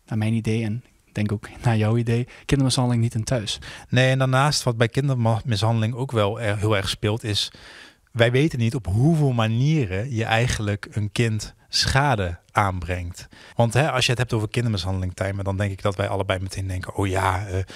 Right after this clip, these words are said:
Speaker 2: heel erg fysiek worden. Maar dat is natuurlijk niet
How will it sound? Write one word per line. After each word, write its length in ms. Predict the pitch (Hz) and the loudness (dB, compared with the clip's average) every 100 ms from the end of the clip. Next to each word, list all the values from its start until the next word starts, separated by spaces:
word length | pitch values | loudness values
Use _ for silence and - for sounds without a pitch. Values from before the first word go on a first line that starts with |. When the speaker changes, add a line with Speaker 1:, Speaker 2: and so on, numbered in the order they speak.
| - | -12
Speaker 2:
heel 300 | - 104 113 | -2 2 4
erg 120 | 107 | 2
fysiek 380 | - 104 101 135 | -2 -2 -2 -2
worden. 240 | 98 98 98 | -4 -4 -2
Maar 100 | 95 | 0
dat 180 | 113 | 0
is 100 | - | -2
natuurlijk 400 | - 98 113 104 | -2 0 0 0
niet 240 | 104 113 | 2 0